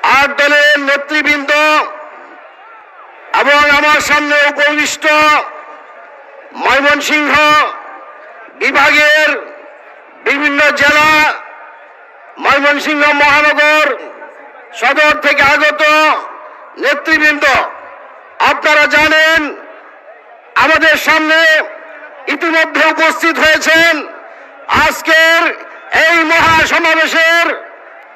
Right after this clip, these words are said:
শ্রদ্ধাভাজন প্রধান অতিথি সাবেক এমপি মুজিবুর রহমান খান এবং সভাপতি হিসেবে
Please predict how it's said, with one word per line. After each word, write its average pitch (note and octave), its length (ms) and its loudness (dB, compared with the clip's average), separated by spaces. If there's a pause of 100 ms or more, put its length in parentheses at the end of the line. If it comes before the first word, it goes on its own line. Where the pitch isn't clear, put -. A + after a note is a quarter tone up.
(220)
শ্রদ্ধাভাজন D#4+ 1200 0 (460)
প্রধান D#4+ 400 0
অতিথি E4 680 0 (1000)
সাবেক D#4+ 640 0
এমপি D#4 680 0 (400)
মুজিবুর D4+ 460 0
রহমান D4 480 2
খান D#4+ 480 2 (800)
এবং D#4+ 500 0 (1600)
সভাপতি D#4+ 640 2
হিসেবে D#4+ 400 2